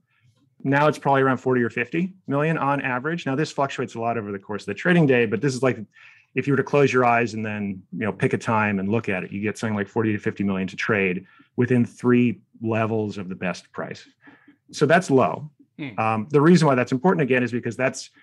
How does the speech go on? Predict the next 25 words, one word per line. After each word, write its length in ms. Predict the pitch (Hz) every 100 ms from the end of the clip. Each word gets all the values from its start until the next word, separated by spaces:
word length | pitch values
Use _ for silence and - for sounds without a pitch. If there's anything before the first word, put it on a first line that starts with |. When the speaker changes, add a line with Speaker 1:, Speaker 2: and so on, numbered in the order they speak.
| _ _ -
Speaker 1:
that's 300 | 143 - - -
the 340 | 139 123 120
liquidity 540 | 131 135 - 175 160 147
available 360 | 123 139 123
to 220 | 127 - 170
the 80 |
dealers 460 | 113 123 127 117 104
themselves 760 | 101 95 110 87 85 92 - - _ _ _
to 80 | -
hedge 260 | - 113 -
their 140 | 143
risk. 260 | 208 170 -
And 120 | 123
so 220 | - 123
if 120 | 120
that 180 | 131 127
number 180 | 127 117
gets 160 | 113 -
higher, 360 | 117 117 117
they're 100 | 110
willing 180 | 110 110
to 80 | 104
make 200 | 104 -
bigger 180 | 110 104
markets 560 | 95 95 101 - -